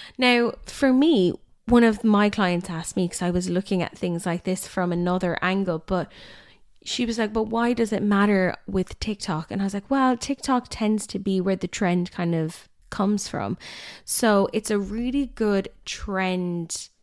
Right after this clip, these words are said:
predictor as to what's gonna happen on other channels. So it's,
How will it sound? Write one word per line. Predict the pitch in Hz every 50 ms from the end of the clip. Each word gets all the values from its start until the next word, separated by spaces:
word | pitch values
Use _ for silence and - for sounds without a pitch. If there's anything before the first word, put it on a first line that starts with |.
| _ _ _ -
predictor | - - - - 214 196 175 160 175 185 - _ _ - 170 147 139 143 147 160 - _
as | - - 185 - -
to | - 185
what's | 175 170 165 165 165 - -
gonna | - 196 165 160
happen | 160 - 170 160 - - - 170 160 160 156 - -
on | 170 165 156 - - _
other | - 170 165 175 165 156 151 160 - _ _
channels. | - - 170 160 165 180 208 262 277 - - - - - - - - -
So | - - - 220 196 190 185 185 185 - -
it's, | - - -